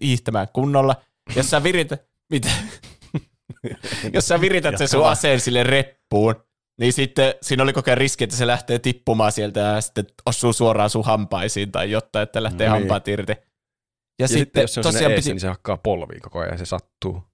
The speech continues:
Speaker 1: Niin.
Speaker 2: Mm.
Speaker 1: Ja meillä oli niinku oikeesti semmonen niinku joku varmaan,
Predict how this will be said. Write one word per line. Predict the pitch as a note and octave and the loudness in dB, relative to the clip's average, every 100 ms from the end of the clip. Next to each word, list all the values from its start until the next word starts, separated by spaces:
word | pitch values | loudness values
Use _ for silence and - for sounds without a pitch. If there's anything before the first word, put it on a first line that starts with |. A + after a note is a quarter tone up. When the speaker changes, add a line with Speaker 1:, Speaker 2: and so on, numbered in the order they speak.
| _ _ _ _ _ C3+ | _ _ _ _ _ 0
Speaker 1:
Niin. | C3+ A#2+ A#2 - | 2 2 0 -4
Speaker 2:
Mm. | E2+ E2 D#2+ - | -8 -8 -10 -4
Speaker 1:
Ja | |
meillä | C3+ E3 | 0 2
oli | D#3+ E3 D#3 | 2 2 -2
niinku | D#3+ E3+ D#3+ | -2 2 2
oikeesti | F3+ C#3+ B2 B2+ | 2 0 -2 -2
semmonen | - A#2+ A#2 A#2 | -2 0 0 0
niinku | A#2 B2+ - _ - | 0 -2 -4 _ -6
joku | A#2+ - A#2 - _ _ | -2 0 -2 -4 _ _
varmaan, | A3+ F#3+ D3+ F3 | 0 2 2 0